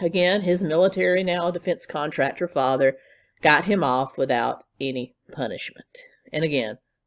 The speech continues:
boys will be boys. Do you see why that attitude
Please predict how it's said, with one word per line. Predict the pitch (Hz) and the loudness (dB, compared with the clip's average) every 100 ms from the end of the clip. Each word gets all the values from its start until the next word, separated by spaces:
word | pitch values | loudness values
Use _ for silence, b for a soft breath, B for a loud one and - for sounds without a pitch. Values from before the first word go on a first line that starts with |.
| _ | _
boys | 120 101 107 - | 0 0 0 -8
will | - - | -10 -10
be | 92 - | -10 -12
boys. | - - - - | -12 -12 -16 -12
Do | - | -2
you | 165 | 0
see | - 269 254 | 2 4 6
why | 220 196 | 6 6
that | 170 - | 4 4
attitude | 143 160 160 - 160 147 | 0 0 0 -2 -6 -4